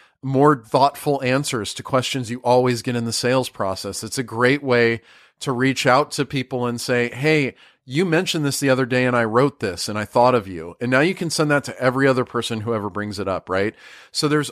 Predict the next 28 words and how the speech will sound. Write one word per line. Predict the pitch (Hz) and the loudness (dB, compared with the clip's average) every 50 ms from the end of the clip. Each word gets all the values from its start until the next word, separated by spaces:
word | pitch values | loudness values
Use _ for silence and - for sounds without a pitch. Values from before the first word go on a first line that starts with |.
| - - | -8 -6
all | 143 151 170 190 202 202 190 180 | -2 2 4 4 6 6 6 4
of | 151 131 | 2 0
these | 131 143 143 143 139 131 120 - - - _ _ _ _ _ _ _ _ _ - 110 104 | -2 -2 -2 0 -2 -2 -4 -6 -8 -8 _ _ _ _ _ _ _ _ _ -20 -10 -2
different | 110 156 185 185 - 185 170 131 123 | 2 2 2 2 2 -2 -4 -4 -4
uses | 123 131 139 156 147 - - 101 92 95 95 - - - _ _ _ _ _ _ - | -8 -6 -6 -6 -6 -6 -8 -8 -10 -10 -10 -10 -12 -12 _ _ _ _ _ _ -6
of | 135 120 123 | -4 -2 -2
your | 127 120 | -2 -2
blog | 101 98 120 127 127 131 127 120 107 98 95 | -2 -2 0 4 4 4 4 4 0 -4 -8
beyond | 120 123 127 127 135 147 165 170 160 143 | -6 -4 -2 0 2 2 2 2 0 -2
just | 113 123 120 120 117 - - - - _ _ _ _ _ _ | -2 -2 -2 -2 -2 -6 -10 -14 -18 _ _ _ _ _ _
attracting | - - - - 123 123 127 127 131 - 143 131 123 123 120 120 117 107 - _ _ _ _ _ _ _ _ - | -20 -16 -8 -2 0 2 2 2 0 0 -2 -2 0 -2 -2 -4 -6 -8 -10 _ _ _ _ _ _ _ _ -10
new | 123 127 127 135 143 160 175 | -6 -4 0 2 2 2 0
traffic | 170 - - 139 123 123 123 - - 123 - 127 | 0 -2 0 2 2 2 2 2 -2 -4 -2 -2
or | 117 113 | -2 -2
net | 120 127 131 131 - 139 | 0 2 2 0 0 -2
new | 131 131 123 120 113 | -2 0 0 0 0
leads. | 110 123 143 143 135 120 113 117 107 - - - | 0 2 2 2 2 2 0 -2 -2 -6 -4 -4
It's | 131 127 - - | -2 -2 -2 -2
also | - 143 131 131 - - 151 135 123 | 2 2 4 4 4 2 2 2 2
a | 113 104 | 0 -2
nurturing | 107 113 127 135 - - 143 135 131 127 120 | -2 -2 -2 -2 -2 -2 -2 -2 -2 -2 -2
process. | - - 120 117 117 - - 123 117 113 - - - - | 0 2 2 2 2 2 0 0 0 0 -2 -4 -8 -8
It's | 120 - - | -8 -4 0
also | 127 131 139 - - 156 | 0 0 0 0 0 0
a | 131 - | 0 0
process | - - 113 120 120 - 127 117 - | 0 2 2 2 2 2 0 -4 -4
for | - - 117 | -4 -6 -6
you | 104 98 107 117 120 123 131 131 127 | -6 -4 -2 0 0 2 2 0 -2